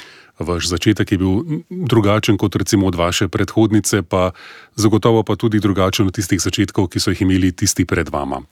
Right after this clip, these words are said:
Kako bi vi opisali ta vaš začetek? Kako ste doživeli teh prvih sto dni?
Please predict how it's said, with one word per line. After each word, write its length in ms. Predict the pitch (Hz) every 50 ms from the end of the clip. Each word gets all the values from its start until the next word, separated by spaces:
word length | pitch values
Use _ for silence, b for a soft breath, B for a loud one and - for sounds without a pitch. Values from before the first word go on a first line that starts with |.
| - -
Kako 260 | - 90 - - 135
bi 100 | 117 107
vi 140 | 95 107 104
opisali 600 | 98 - - - - - 76 73 78 78 73 78 -
ta 100 | - 82
vaš 240 | 78 104 107 92 98
začetek? 340 | - - 101 87 - 92
Kako 300 | - - - - 104 123
ste 140 | 117 - 104
doživeli 480 | 82 90 82 80 80 80 80 80 80 -
teh 160 | 82 80 -
prvih 380 | - 87 85 76 71 69 - -
sto 220 | - - - 82 73
dni? 240 | - 69 76 -